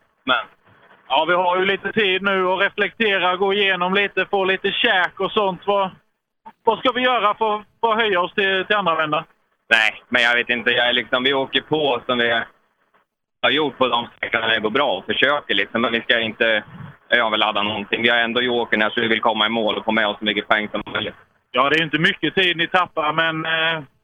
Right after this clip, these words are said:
Speaker 2: någon sekund här och där, det, det är tufft i klassen.
Speaker 1: Ja, ja, herregud, det går jättefort, men nej, vi åker på, får vi se.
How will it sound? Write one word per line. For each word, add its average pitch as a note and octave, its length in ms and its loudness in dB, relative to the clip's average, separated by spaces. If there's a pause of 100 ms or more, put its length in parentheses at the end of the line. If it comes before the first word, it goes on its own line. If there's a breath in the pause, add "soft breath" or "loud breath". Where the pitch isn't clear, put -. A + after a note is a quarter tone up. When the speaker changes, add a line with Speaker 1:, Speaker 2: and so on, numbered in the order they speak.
(240)
Speaker 2:
någon F#3 260 -2
sekund F#3+ 400 0
här F#3+ 180 2
och F#3 80 0
där, F3 240 2
det, F3 240 0 (720)
det F#3 60 4
är F#3 60 4
tufft G#3 260 0
i A3 40 0
klassen. F#3+ 360 -2 (160)
Speaker 1:
Ja, A2+ 200 2
ja, G#2+ 140 2
herregud, A#2 360 2
det B2 80 2
går C3 120 0
jättefort, A#2+ 480 -4
men A#2 260 0
nej, C3 220 2 (100)
vi E3 80 0
åker F#3 200 -2
på, E3+ 200 -2
får C#3 120 -6
vi B2+ 160 -2
se. - 60 -4